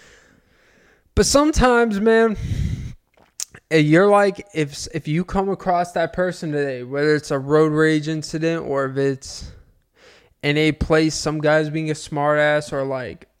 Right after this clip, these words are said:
if I were to see some dude be a complete asshole to someone who's working,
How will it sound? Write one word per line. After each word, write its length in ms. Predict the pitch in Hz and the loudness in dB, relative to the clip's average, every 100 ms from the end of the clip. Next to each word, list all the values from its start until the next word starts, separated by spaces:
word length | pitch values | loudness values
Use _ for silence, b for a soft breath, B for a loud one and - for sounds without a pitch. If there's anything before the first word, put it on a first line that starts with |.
| _ _ _ _ _ - | _ _ _ _ _ -6
if 160 | 147 | 0
I 140 | 143 151 | 2 2
were 120 | 160 | 0
to 80 | 147 | -4
see 280 | - 160 | -4 -6
some 260 | 156 165 147 | -6 -6 -6
dude 280 | 139 147 143 | -2 -2 -2
be 160 | 147 | -4
a 20 | 143 | -6
complete 420 | 147 135 151 147 | -10 -10 -8 -6
asshole 680 | 143 143 139 156 151 147 147 _ - | -4 -4 -4 -4 -4 -6 -10 _ -12
to 140 | 143 | -10
someone 480 | - 151 147 147 147 | -6 -4 -4 -6 -6
who's 200 | 147 143 | -8 -8
working, 640 | 139 143 147 - 151 151 | -6 -4 -4 -8 -10 -12